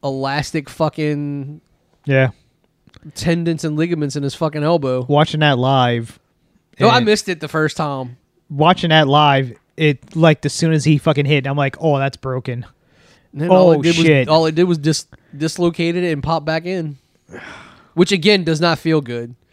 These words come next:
Speaker 1: 'Cause
Speaker 2: Huh.
Speaker 1: I had my shoulder do that to me.
Speaker 2: Well, th-, it was his elbow.
Speaker 1: Yeah, no, but I mean, that's what I'm
Speaker 2: Yeah.
Speaker 1: saying. Like, it popped out, like,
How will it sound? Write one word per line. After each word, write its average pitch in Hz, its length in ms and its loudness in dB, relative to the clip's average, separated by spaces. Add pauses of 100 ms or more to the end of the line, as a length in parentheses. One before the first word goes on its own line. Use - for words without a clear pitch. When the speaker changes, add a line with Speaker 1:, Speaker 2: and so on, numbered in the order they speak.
(440)
Speaker 1:
'Cause 143 140 -2
Speaker 2:
Huh. 151 60 4
Speaker 1:
I 160 80 4
had 175 140 2
my 160 120 0
shoulder 147 320 0
do 127 140 -6
that 117 160 -6
to 123 120 -8
me. 120 280 -12 (560)
Speaker 2:
Well, 151 200 4
th-, 135 160 -6 (140)
it 160 80 4
was 139 140 2
his 113 120 -10
elbow. 120 400 -4 (300)
Speaker 1:
Yeah, 165 140 4
no, 165 180 4
but 139 160 0
I 143 60 0
mean, 143 320 -4
that's 143 120 -4
what 156 80 0
I'm - 60 -2
Speaker 2:
Yeah. 117 40 -2
Speaker 1:
saying. 151 280 0
Like, 131 200 -6
it 139 280 -6
popped 170 320 -2
out, 151 200 2
like, 147 340 0